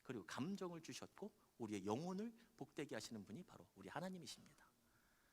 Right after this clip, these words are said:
환란을 없애는 것도 중요한데 환란을 이기는 것도 중요합니다. 힘내세요.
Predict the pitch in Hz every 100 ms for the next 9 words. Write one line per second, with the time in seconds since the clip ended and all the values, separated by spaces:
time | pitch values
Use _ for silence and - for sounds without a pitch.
0 | - - - - - - 110 104 98 -
1 | 101 104 98 107 - 95 95 95 156 208
2 | - - _ _ - - - 95 95 92
3 | 98 98 95 87 90 - 85 82 - -
4 | - - _ _ - _ - - - -
5 | _ _ _ _ _ _ _ _ _ _
6 | _ _ _ _ _ _ _ _ _ -
7 | - - 110 98 95 87